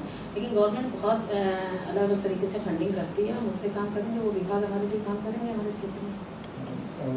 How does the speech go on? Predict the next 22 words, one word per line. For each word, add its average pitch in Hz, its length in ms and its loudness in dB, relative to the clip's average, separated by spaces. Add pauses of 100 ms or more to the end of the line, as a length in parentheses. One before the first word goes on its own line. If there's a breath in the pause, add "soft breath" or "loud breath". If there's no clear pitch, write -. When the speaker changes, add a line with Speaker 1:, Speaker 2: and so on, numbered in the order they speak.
(140)
Speaker 2:
एक - 400 -6
स्टेट - 360 -2
की 160 80 0
बात 131 300 2
होगी, 131 140 2
लेकिन 135 280 0
जो 160 160 0
केंद्रीय 180 640 2
योजनाएं 139 460 2
हैं, 113 160 -4 (560)
जिसका 170 280 0
फंड, 185 480 -2
जिसको 160 220 -2
भी 185 140 0
फंड 170 340 -2
करती 175 240 2
है 170 80 2
केंद्र 160 360 2
सरकार, - 560 -4
Speaker 1:
जी, 196 160 12
जी, 170 80 2
जी। 160 220 0